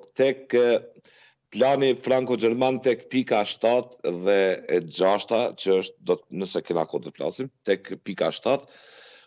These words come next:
kur, e, Kosova zotohet, kur Kosova zotohet,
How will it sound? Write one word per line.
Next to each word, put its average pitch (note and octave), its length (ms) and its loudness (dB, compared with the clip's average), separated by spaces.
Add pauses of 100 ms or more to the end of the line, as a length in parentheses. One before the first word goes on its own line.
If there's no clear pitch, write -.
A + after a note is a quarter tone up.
(200)
kur, C#3+ 360 2
e, G#2 160 0
Kosova B2+ 600 2
zotohet, F#2+ 840 0
kur D#2+ 180 -6
Kosova G#2 540 2
zotohet, D#2 800 -6